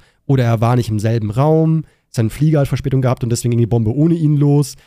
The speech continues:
Oder irgendwie das Attentat wurde vorher schon entdeckt und in Keim erstickt. Bei einem ging die Bombe sogar im Raum hoch und alle sind voll verletzt und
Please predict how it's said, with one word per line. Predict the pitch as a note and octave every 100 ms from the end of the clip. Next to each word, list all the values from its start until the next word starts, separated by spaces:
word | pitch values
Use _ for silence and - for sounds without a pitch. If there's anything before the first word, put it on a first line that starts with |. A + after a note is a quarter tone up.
| _ -
Oder | B2+ B2
irgendwie | A#2+ A#2+ A#2 A#2+ A#2+ A2+
das | B2 C#3+
Attentat | C#3+ - B2+ A2
wurde | A#2+ A#2 -
vorher | - - B2+ B2+
schon | - G#2+
entdeckt | G2+ C3 B2+
und |
in | G#2
Keim | - D#3+ E3
erstickt. | C#3+ - C3+ - - - -
Bei | A#2+
einem | B2+ B2+
ging | D3
die |
Bombe | C3 C#3
sogar | B2 B2+ A#2+ C3 D3
im | D#3+ D3
Raum | C3 B2+ A2+
hoch | A3 -
und | C3
alle | C#3+ D3
sind | C3+
voll | C#3 C3
verletzt | C3 E3+ -
und | C3+ A2+